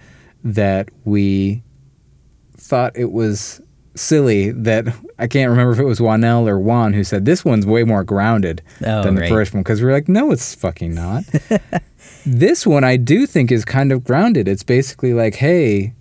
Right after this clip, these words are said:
Speaker 1: this family went through something awful and then had their memories wiped. Two of them did. What's that gonna look like in ten years?" And the answer is not very good. It tore their family apart.
Speaker 2: Hmm.
Speaker 1: Josh really especially does not get along with Dalton,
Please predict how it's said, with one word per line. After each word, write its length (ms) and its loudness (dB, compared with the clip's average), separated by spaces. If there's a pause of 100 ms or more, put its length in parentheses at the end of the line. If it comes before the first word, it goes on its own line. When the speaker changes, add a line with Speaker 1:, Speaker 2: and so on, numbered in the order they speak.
(160)
Speaker 1:
this 200 -2
family 320 2
went 200 0
through 160 2
something 320 -2
awful 500 0
and 140 0
then 120 2
had 180 0
their 120 0
memories 600 0
wiped. 440 -4
Two 220 2
of 60 0
them 180 0
did. 320 -2 (920)
What's 360 0
that 220 0
gonna 240 2
look 180 -2
like 280 0
in 160 2
ten 260 2
years?" 380 0
And 220 -2
the 100 4
answer 280 2
is 140 -2
not 200 -2
very 260 2
good. 280 -2
It 220 -6
tore 220 0
their 160 2
family 440 0
apart. 500 -2 (300)
Speaker 2:
Hmm. 320 -2
Speaker 1:
Josh 600 -2 (120)
really 540 2
especially 540 -2
does 180 -2
not 180 0
get 120 -2
along 280 0
with 160 -6
Dalton, 560 -2